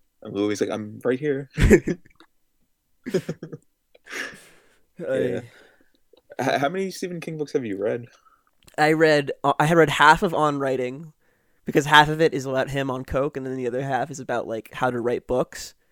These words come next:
Speaker 2: And I kinda
Speaker 1: Okay.
Speaker 2: checked out at that part. Uh, I read eleven
Speaker 1: And
Speaker 2: tw-, twenty-two sixty-three, and I've read three and a half Dark Tower books.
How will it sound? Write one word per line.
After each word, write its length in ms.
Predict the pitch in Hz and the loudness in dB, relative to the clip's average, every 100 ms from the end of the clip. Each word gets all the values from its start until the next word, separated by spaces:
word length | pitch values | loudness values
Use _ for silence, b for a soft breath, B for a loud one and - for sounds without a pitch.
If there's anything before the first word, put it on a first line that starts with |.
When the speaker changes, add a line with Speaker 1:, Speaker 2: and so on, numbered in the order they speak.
| _ | _
Speaker 2:
And 80 | - | -10
I 20 | 127 | -2
kinda 160 | 135 | -2
Speaker 1:
Okay. 120 | 127 | 0
Speaker 2:
checked 240 | - 131 - | 0 0 0
out 200 | 135 135 | -2 -2
at 100 | 135 | -2
that 200 | 143 - | -4 -2
part. 320 | 143 151 - _ _ _ _ _ _ _ _ _ _ _ - | -4 -6 -8 _ _ _ _ _ _ _ _ _ _ _ 2
Uh, 140 | 139 | 4
I 80 | 123 | 6
read 140 | 143 143 | 4 4
eleven 260 | 139 151 | 4 4
Speaker 1:
And 80 | 160 | 0
Speaker 2:
tw-, 160 | - - | -6 -10
twenty-two 360 | - 160 147 156 | -4 -2 -2 -4
sixty-three, 640 | 156 - 147 - 143 139 | -4 -6 -10 -10 -12 -12
and 100 | 139 | -12
I've 140 | 131 135 | -12 -10
read 260 | 135 131 - _ _ _ _ | -12 -12 -20 _ _ _ _
three 400 | 156 165 180 185 | -12 -10 -6 -6
and 100 | 156 | -6
a 80 | 139 | -10
half 400 | 143 127 123 - _ _ - | -12 -12 -12 -16 _ _ -10
Dark 240 | 127 117 | -8 -8
Tower 300 | - 123 120 | -8 -8 -8
books. 460 | - - - - | -10 -16 -20 -20